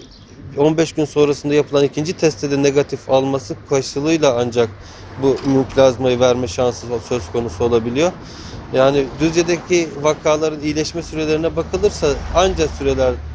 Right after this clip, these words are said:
olmaya başladı ve yeni yeni bununla ilgili talepleri de olmaya başladı. İnsanlar hani vermek için şey yapıyor, müracaat edenler var, randevu oluşturanlar var. Biz de bu noktada onunla ilgili aracı oluruz. Zaten özellikle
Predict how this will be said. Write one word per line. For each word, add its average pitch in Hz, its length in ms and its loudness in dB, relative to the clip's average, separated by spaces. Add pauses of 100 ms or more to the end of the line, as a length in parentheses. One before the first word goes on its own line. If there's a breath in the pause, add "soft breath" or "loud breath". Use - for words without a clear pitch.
(320)
olmaya 135 460 2
başladı 175 440 -2
ve 190 80 -2
yeni 160 340 -2
yeni 180 320 2
bununla 170 220 -2
ilgili 170 260 -4
talepleri 156 580 -2
de 156 60 2
olmaya 131 440 0
başladı. 131 440 -6 (440 loud breath)
İnsanlar 151 540 2
hani 143 280 -4
vermek 143 340 0
için - 180 -14
şey 139 160 -6
yapıyor, 185 180 -6
müracaat 160 520 0
edenler 156 440 0
var, 151 200 0
randevu 139 340 2
oluşturanlar 135 720 2
var. 175 200 0 (480 loud breath)
Biz 165 140 -2
de 170 120 0
bu 170 100 -4
noktada 165 420 0
onunla 165 220 -2
ilgili 165 320 -4 (140)
aracı 156 360 2
oluruz. 123 280 -2
Zaten 139 280 -2
özellikle 135 380 0